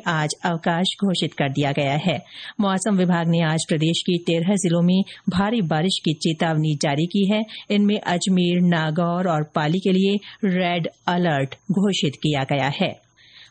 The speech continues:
भ्रष्टाचार निरोधक ब्यूरो एसीबी राजस्थान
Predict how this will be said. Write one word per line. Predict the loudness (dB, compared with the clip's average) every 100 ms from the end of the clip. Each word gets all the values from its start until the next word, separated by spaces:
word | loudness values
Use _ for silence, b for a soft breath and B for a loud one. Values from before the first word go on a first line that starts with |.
| -4
भ्रष्टाचार | -2 0 -2 0 0 2
निरोधक | 2 2 2 0
ब्यूरो | 0 0 2 0
एसीबी | 0 0 0 0 0 2 2
राजस्थान | 0 0 -2 0 2 0